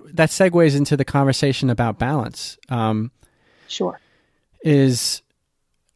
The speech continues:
Speaker 1: s-, someone will say to you, "Oh, you know,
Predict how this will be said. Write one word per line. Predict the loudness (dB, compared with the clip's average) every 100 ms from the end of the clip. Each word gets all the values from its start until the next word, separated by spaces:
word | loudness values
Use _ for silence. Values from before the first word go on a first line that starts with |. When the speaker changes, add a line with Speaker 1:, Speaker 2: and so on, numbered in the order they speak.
| _ _ _ -20 _ _ _ _ _ _ _ _ _ _ _ _ _ _
Speaker 1:
s-, | -2 -2 0
someone | 4 6 6
will | 4
say | 4 4 2
to | 2
you, | 2 4 2 -2 _ 0
"Oh, | 2 4 2 -4 -16 -20 -8
you |
know, | -6